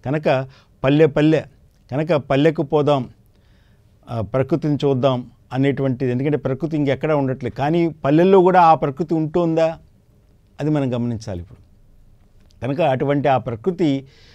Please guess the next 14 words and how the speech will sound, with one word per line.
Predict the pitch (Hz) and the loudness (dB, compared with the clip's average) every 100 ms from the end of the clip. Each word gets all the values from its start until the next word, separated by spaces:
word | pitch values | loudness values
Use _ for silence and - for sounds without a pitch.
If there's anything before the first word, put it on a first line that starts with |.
| - 127 | -10 -2
మనకి | 151 165 135 131 | -2 0 0 -2
సహజ | - 123 190 | -4 0 0
సిద్ధంగా | 151 170 156 160 151 | 0 -2 0 2 2
ఉండేటువంటి | 143 139 139 135 135 127 120 120 | 2 0 -2 -2 -4 -4 -6 -6
ఒక | 120 | -8
విశిష్టమైనటువంటి | 123 117 151 151 160 143 135 131 113 | -6 -4 -6 -6 -4 -4 -4 -8 -8
కాలం. | 127 123 135 113 117 - - _ - | -6 -4 -2 -4 -8 -16 -20 _ -4
అది | 131 165 123 135 - _ _ _ _ | 0 2 0 -4 -14 _ _ _ _
ఈ | 139 143 131 120 - _ _ _ - | 2 4 4 0 -6 _ _ _ -2
ఏదైతే | 135 165 160 165 | 2 4 2 2
మార్గశిరంలోంచి | 127 123 143 160 151 147 139 131 120 - 135 113 - _ _ _ _ - | 2 2 0 -2 -2 0 0 0 0 -4 -6 -6 -12 _ _ _ _ 2
పౌష్యంలోకి, | 165 - 165 135 113 113 | 2 2 2 2 2 -2
అంటే | 123 120 | -4 -4
పౌష్యలక్ష్మి | 135 170 - 160 139 - 123 | 0 0 2 0 -2 -4 -8